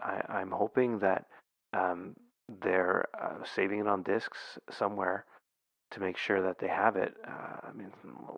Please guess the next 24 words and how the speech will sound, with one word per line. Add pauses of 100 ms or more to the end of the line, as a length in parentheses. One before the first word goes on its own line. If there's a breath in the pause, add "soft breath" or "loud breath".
(100)
how
much (140)
space
can
that
stuff
possibly
take
anyway,
right?
A
few
floppy
disks,
you're
good. (720 soft breath)
Uh, (640)
just
make
sure
you
save
your
stuff.